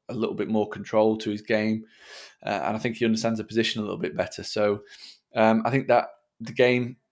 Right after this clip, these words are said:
against Palace really did underline, um, the fact that, that United do need to strengthen the squad, possibly even the first team. Obviously, Van der Beek got off to a, um, a good start in terms of coming on, scoring a goal. But, you know,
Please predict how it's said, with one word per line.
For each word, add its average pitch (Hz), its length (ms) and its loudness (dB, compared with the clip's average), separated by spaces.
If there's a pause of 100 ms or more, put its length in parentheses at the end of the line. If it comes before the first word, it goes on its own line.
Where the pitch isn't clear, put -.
(100)
against 110 340 -2
Palace 123 360 2
really 117 260 6
did 113 160 4
underline, 107 640 0
um, 101 520 -6
the - 80 -20
fact - 260 0
that, 107 240 -4
that 98 240 -4
United 113 420 -2
do 113 140 4
need 110 160 2
to 92 80 -12
strengthen 98 460 -4
the 92 80 -6
squad, 110 460 0 (340)
possibly 107 480 -4
even 101 200 -6
the 98 80 -8
first 113 340 -2
team. 95 240 -12
Obviously, 98 320 -14
Van 101 200 -6
der 101 60 -10
Beek 101 280 -4
got 78 100 -4
off - 140 -10
to 101 160 -6
a, 98 80 -8 (640)
um, 98 300 2
a 101 80 -4
good 104 200 0
start 107 440 2 (200)
in 104 120 -12
terms 104 280 -8
of 101 140 -8 (400)
coming 110 220 -2
on, 107 200 0 (200)
scoring 113 360 4
a 110 60 2
goal. 117 440 6 (760)
But, - 400 6 (100)
you 139 80 -4
know, 123 220 0